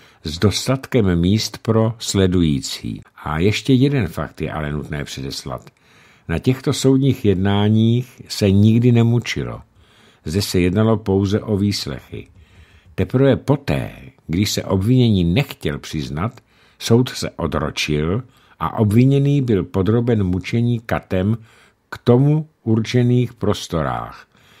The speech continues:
kde však již publikum nebylo. Po většinou nelidském utrpení obviněných nešťastníků se jich většinou přiznala, a to i když věděla, že skončí na hranici. Bolest se prostě nedala vydržet.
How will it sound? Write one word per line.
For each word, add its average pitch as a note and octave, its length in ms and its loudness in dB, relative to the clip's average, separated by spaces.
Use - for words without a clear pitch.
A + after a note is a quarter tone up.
kde E2 200 -2
však B2+ 400 -6
již C#3 180 -4
publikum F2+ 600 0
nebylo. C#2 380 -4
Po - 140 -4
většinou B2+ 420 2
nelidském B2+ 500 4
utrpení G2+ 640 0
obviněných G#2+ 560 2
nešťastníků G#2 720 -2
se A#2 140 -4
jich A2 140 0
většinou A2 380 0
přiznala, D#2+ 720 -4
a D#2 80 -8
to - 220 -4
i A#2+ 60 0
když A2+ 280 0
věděla, G2 340 2
že G2 120 0
skončí F#2+ 440 -2
na F2+ 140 -2
hranici. C#2 640 -6
Bolest F#2+ 340 0
se - 220 -2
prostě G2 480 -2
nedala C#2 480 0
vydržet. G#1 440 -12